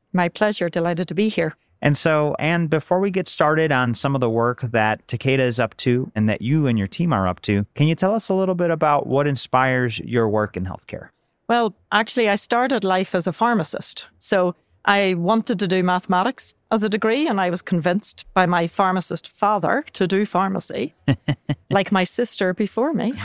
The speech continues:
Speaker 1: And, uh, I loved <laughs> pharmacy, actually. But then I discovered there's an intersection of maths and pharmacy. And I did a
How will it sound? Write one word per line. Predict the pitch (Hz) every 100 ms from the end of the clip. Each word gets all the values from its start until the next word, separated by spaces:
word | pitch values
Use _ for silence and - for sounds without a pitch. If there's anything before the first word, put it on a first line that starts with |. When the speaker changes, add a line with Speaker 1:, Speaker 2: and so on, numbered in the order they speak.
| 214 -
Speaker 1:
And, | 190 196 196 190 185
uh, | 190 190 185 185 _ _ _ _ _ -
I | 196
loved | 277 -
<laughs> | -
pharmacy, | 165 160 - -
actually. | - - - 175 262 233 -
But | 196
then | 240 262
I | 254
discovered | 226 - 214 196
there's | 190 185
an | 185
intersection | 180 180 - 180 -
of | 165 180
maths | 165 165 170
and | 151 147 - _
pharmacy. | 170 160 147 - 208 - _ _ -
And | 180
I | 180
did | 180
a | 175 175